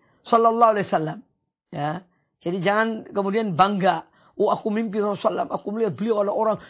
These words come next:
ternyata jenggotnya dicukur." Ya, itu, itu, itu syaitan, bukan Nabi alaihi wasallam. Jadi seorang ketika bermimpi melihat Nabi sallallahu alaihi wasallam harus sesuai dengan ciri beliau, ciri fisik beliau.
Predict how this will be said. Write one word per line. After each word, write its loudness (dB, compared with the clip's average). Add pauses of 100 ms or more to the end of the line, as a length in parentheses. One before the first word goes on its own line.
(220)
ternyata 0
jenggotnya 0
dicukur." -2 (320)
Ya, 0
itu, 0
itu, -2
itu -2
syaitan, 0
bukan -2
Nabi -2
alaihi -2
wasallam. -6 (640)
Jadi -4
seorang 4
ketika 4
bermimpi 2
melihat 2
Nabi -2
sallallahu -2
alaihi 0
wasallam 2 (520)
harus 6
sesuai 6
dengan 2
ciri 0 (320)
beliau, 2 (560)
ciri 2
fisik -4
beliau. -4